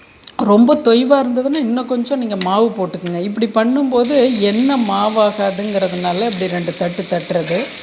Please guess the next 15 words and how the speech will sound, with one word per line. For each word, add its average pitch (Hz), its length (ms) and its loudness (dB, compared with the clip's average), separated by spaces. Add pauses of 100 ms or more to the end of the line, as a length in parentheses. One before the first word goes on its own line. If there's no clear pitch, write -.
(300)
ஒரு 254 160 4
முப்பது 233 380 4
சதவீத 208 600 0
ஃப்ளேமில் 196 600 -2 (1160)
நல்ல 214 260 4 (100)
பூரி 220 300 2
உப்பியே 190 600 0
வரும். 175 360 -4 (1700)
இதுக்கு 247 600 2 (120)
தேங்காய் 269 640 2
சட்னி 220 460 -2 (420)
நான் 185 240 -2
வச்சிருக்கேன். 185 580 -4
நீங்க 190 220 -6
தக்காளி 233 540 -4